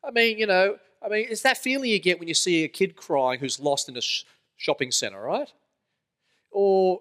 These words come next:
you see terrible imagery of animals who've been mistreated, or vision of people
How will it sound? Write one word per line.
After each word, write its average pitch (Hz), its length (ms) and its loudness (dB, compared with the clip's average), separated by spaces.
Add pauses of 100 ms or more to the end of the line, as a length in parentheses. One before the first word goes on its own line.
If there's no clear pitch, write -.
you 180 100 -8
see 196 300 4
terrible 202 400 -2
imagery 156 400 -6
of 143 140 -4
animals 139 400 -4
who've 131 120 -8
been 127 200 -6
mistreated, 127 640 -6 (560)
or 180 180 0
vision 226 340 -2
of 160 200 -4
people 170 360 -2